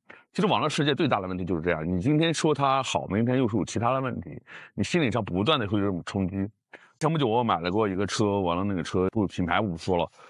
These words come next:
当时你买了个车的时候觉得还好，我觉得你要是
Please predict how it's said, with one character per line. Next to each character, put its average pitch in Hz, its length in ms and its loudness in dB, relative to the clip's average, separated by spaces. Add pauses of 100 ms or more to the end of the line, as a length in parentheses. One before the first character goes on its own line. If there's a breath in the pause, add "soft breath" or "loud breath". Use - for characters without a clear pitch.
(360 loud breath)
当 180 240 0
时 165 320 4
你 160 80 2
买 101 160 4
了 107 60 0
个 120 40 0
车 139 140 2
的 127 40 2
时 120 60 2
候 135 100 2
觉 98 120 4
得 127 160 2
还 143 180 0
好， - 260 -6 (160)
我 - 80 -6
觉 92 120 4
得 - 20 4
你 110 80 2
要 113 100 4
是 123 160 2